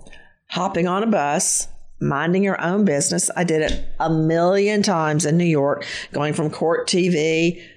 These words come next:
to home, from Court T V to H L N. I had a triangle.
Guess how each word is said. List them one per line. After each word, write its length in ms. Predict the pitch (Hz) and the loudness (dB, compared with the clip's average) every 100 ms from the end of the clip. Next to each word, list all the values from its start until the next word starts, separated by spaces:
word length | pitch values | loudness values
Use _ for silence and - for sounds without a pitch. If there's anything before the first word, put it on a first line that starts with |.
| - | -4
to 140 | 185 | 0
home, 540 | 180 160 160 165 165 170 | 2 2 2 2 2 0
from 140 | - | 0
Court 360 | - 156 156 - | -2 0 0 0
T 140 | 165 | 0
V 360 | 165 151 165 160 - | 0 2 2 2 2
to 340 | 160 160 151 - - | 0 2 0 -4 -8
H 320 | - 160 - | -4 -2 0
L 160 | 175 170 | 0 0
N. 320 | 170 165 175 - - - _ - | 0 0 0 -2 -16 -20 _ -8
I 80 | |
had 120 | 180 151 | -4 -2
a 60 | |
triangle. 840 | 147 214 180 175 151 135 123 - | -2 0 0 0 0 0 0 -2